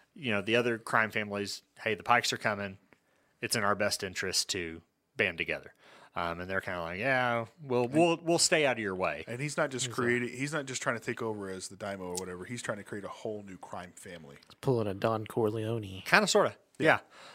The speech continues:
Speaker 1: Yeah. Um, and trying, trying to do what Jabba did a little
Speaker 3: Mm-hmm.
Speaker 1: bit and, and kind of be over everything. Um,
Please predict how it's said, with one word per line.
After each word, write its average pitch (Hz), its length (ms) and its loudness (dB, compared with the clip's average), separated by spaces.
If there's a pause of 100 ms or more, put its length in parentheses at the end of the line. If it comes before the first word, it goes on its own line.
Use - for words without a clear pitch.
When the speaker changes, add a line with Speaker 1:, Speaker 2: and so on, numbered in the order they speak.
(120)
Speaker 1:
Yeah. 117 220 6
Um, 101 140 -4 (280)
and 110 320 -2 (680)
trying, 170 460 4
trying 233 280 6
to 123 60 -8
do 113 180 2
what 104 160 0
Jabba 85 320 0
did - 220 -14 (240)
a 127 60 2
little 90 160 2
Speaker 3:
Mm-hmm. 104 80 -2
Speaker 1:
bit 82 160 0
and, 87 280 -6
and 92 240 -6
kind 92 240 -2
of 80 240 -6 (560)
be 110 200 4
over 85 240 0
everything. 80 500 -6 (480)
Um, 85 340 -2